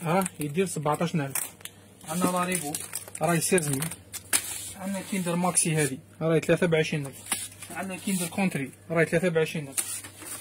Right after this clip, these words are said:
عندنا شوكوبون راه خمس حبات بعشرة آلاف. وعندنا الرافاييلو ربع حبات بعشرين ألف. عندنا الأمانة الكحلة راهي أونز ميل. عندنا الرافاييلو ثلاث حبات بعشرين ألف. عندنا الديبلو هذه ماكسي بنوازيت راهي ربعة بعشرين ألف.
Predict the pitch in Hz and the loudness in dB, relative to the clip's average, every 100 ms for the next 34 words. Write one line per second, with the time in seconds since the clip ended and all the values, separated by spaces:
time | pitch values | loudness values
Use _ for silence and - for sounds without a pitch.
0 | - - - - - 160 190 190 196 185 | -12 -14 -16 -18 -10 -2 0 4 4 6
1 | 185 175 - - - - 170 170 165 190 | 6 6 2 -4 -16 -2 4 6 6 4
2 | 185 185 170 196 170 165 165 160 160 220 | 2 2 2 2 4 2 2 -2 -2 -4
3 | - - - 208 202 185 190 208 185 180 | -6 -8 -2 0 0 0 0 2 4 4
4 | 151 147 185 175 - 170 196 190 160 151 | 2 2 2 2 2 2 2 0 0 0
5 | 156 143 190 - - - - - - - | -2 -4 -4 -6 -10 -18 -12 -6 -4 -4
6 | - 196 - 190 185 180 180 151 - - | -6 -4 -4 -4 -4 -2 0 0 0 0
7 | 156 156 180 165 151 156 - 196 160 151 | 0 4 4 4 4 2 4 6 6 6
8 | 147 156 - - - - - - - - | 2 2 -6 -10 -14 -18 -16 -4 -2 -2
9 | - 196 190 185 180 185 185 156 131 - | -4 -2 0 0 0 0 0 -2 -8 -14
10 | - - - 190 - 165 180 233 170 170 | -20 -6 2 2 4 2 4 2 0 -2
11 | 180 180 147 185 - - - - - - | 0 -2 -2 -4 -8 -14 -14 -8 -8 -8
12 | - 180 202 175 196 196 185 180 175 185 | -10 -6 -6 -6 -8 -8 -6 -4 -2 -2
13 | 180 - 147 175 180 180 147 147 160 170 | -2 -2 -2 2 4 4 2 -2 0 2
14 | 156 175 180 190 175 170 143 156 | 4 6 6 4 2 0 -4 -4